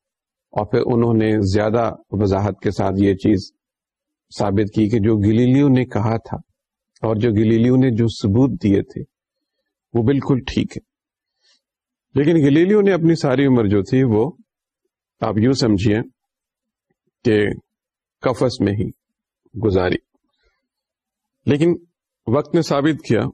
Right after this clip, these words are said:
کہ وہ جو کیا ہے، جو فیض نے کہا ہے کہ ہم نے جو طرز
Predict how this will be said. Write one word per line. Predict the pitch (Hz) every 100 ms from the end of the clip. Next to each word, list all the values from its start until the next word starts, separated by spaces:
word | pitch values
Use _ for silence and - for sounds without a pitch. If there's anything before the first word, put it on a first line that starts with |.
| _ _ _ -
کہ |
وہ | 120 127
جو | 117 117 - _ _ _ _
کیا | 135 123
ہے، | 110
جو | 101
فیض | 98 110 104
نے | 110 98
کہا | 98 98
ہے | 98 92
کہ | 104
ہم | 104 110
نے | 110
جو | 101 101
طرز | 95 101 92